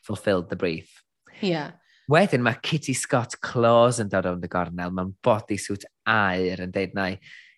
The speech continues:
Speaker 1: <laughs> inspiration i di Bridget Bardot o Tracy Barlow.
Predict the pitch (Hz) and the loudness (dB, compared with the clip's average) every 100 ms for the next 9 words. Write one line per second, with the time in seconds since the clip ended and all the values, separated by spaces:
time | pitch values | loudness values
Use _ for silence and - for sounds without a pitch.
0 | _ 98 101 135 - - - - 113 107 | _ 0 2 2 -2 -10 -16 -2 0 0
1 | - 101 101 95 107 101 104 - 95 98 | -2 -4 -4 -2 -2 -2 -6 -2 2 2
2 | 95 98 90 92 92 _ _ 220 170 - | 4 4 4 2 -4 _ _ 2 2 4
3 | 113 90 82 87 85 85 | 0 0 -4 -4 -2 -4